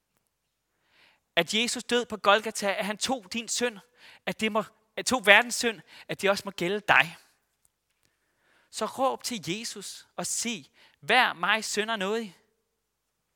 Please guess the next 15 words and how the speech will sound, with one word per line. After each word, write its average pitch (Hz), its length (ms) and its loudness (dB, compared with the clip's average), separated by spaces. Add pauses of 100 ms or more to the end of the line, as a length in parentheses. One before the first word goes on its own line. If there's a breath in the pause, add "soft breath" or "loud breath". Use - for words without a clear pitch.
(1160)
Og 139 120 -10
så 185 120 -4
var 208 80 -4
der 214 80 -8
sket - 300 -14
det, 156 160 -12 (880 loud breath)
som - 140 -20
der 110 80 -10
skete - 300 -10
med 160 80 -14
tolderen 131 520 -10 (1160)
i 127 60 -18
denne 123 220 -6
her 131 100 -10
lignelse. 113 480 -16